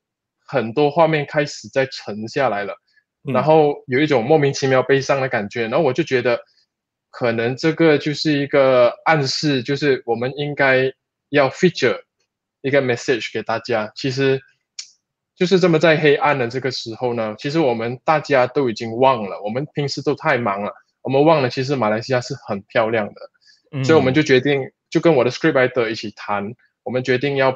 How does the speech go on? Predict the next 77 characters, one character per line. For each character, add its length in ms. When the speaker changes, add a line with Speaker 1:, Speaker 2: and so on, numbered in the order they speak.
Speaker 1:
把 220
一 60
个 100
message 420
放 200
在 120
中 220
间， 240
so 160
that 180
可 80
以 60
给 160
大 140
家 120
记 220
得 220
黑 160
暗 180
的 80
时 180
候， 120
我 100
们 180
还 120
是 140
可 160
以 120
闪 300
耀 200
的 80
在 160
发 180
亮。 220
然 120
后 80
我 80
们 120
马 140
来 100
西 160
亚 80
不 120
要 160
放 320
弃 180
自 140
己， 160
Speaker 2:
嗯。 20
Speaker 1:
我 80
们 140
要 100
必 180
须， 240
我 80
们 120
可 80
以 140
一 60
起 360
go 160
through 200
这 80
个 100
pandemic， 540
一 80
起。 260
所 180
以 140
其 140
实 160
它 320
算 300
是 280
一 100
个， 400
呃， 420